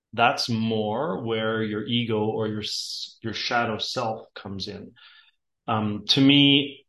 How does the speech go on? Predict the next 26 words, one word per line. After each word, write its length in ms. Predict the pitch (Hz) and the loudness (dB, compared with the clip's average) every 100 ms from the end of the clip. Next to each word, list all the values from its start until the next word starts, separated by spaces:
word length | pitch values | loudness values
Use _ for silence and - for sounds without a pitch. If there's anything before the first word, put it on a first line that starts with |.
| - | -12
the 240 | 113 120 | 2 4
ego 640 | 120 123 123 123 117 117 | 4 2 0 0 0 -2
is 320 | - 113 107 98 | -4 -4 -4 -6
the 100 | 107 | -8
part 260 | - 123 | -2 0
of 80 | 117 | 0
me 180 | 113 117 | 0 0
that 180 | 107 113 | 0 0
needs 320 | 117 117 120 | 2 0 -2
gratification 1080 | 113 104 104 95 147 156 156 147 139 139 135 _ _ _ _ | -6 -6 -6 -4 2 2 4 2 0 -4 -12 _ _ _ _
or 220 | 113 113 | -2 -2
that 260 | 107 104 101 | -2 -6 -8
desires 760 | 107 98 110 107 104 101 - - | -8 -4 -2 -2 -2 -4 -8 -8
control 480 | 104 98 120 113 107 | -12 -4 2 2 2
or 80 | 98 | -2
power, 800 | - 151 147 139 131 131 127 _ _ | 6 8 8 6 4 2 -2 _ _
or 260 | 117 113 110 | -2 0 0
the 80 | 107 | -2
part 260 | - 120 | -4 -6
of 100 | 113 | -4
me 140 | 107 110 | -6 -6
that 240 | 101 104 - - | -8 -12 -16 -10
fears 540 | 123 117 117 110 101 | -4 -2 0 -2 -4
loss 580 | 110 104 104 101 - - - | -4 -2 -2 -2 -6 -10 -8
or 200 | 101 107 | -10 -8
insignificance. 1000 | 101 - 98 104 - - - - - | -10 -10 -10 -12 -14 -18 -12 -10 -12